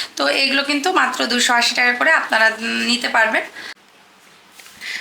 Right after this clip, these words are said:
তো এখানে আপনারা দেখতে পাচ্ছেন, এখানে কিন্তু কিছু বাটি এসেছে নতুন। এই বাটিগুলো কিন্তু তরকারি রাখার জন্য খুবই ভালো।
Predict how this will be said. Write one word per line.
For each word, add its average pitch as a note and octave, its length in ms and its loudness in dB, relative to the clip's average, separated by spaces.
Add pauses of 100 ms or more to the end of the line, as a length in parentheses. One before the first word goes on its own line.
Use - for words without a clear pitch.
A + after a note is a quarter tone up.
(180)
তো E4 140 2
এখানে E4 380 2
আপনারা E4 300 2
দেখতে C#4 280 0
পাচ্ছেন, D4 380 0
এখানে C4+ 380 0
কিন্তু C4+ 220 -6
কিছু - 260 -4
বাটি A3+ 340 2
এসেছে C4 340 2
নতুন। B3+ 400 0
এই C4 200 2
বাটিগুলো A#3+ 500 0
কিন্তু A#3+ 300 -6
তরকারি B3 360 2
রাখার B3 220 2
জন্য C4+ 200 -2
খুবই D4 280 -2
ভালো। B3+ 380 4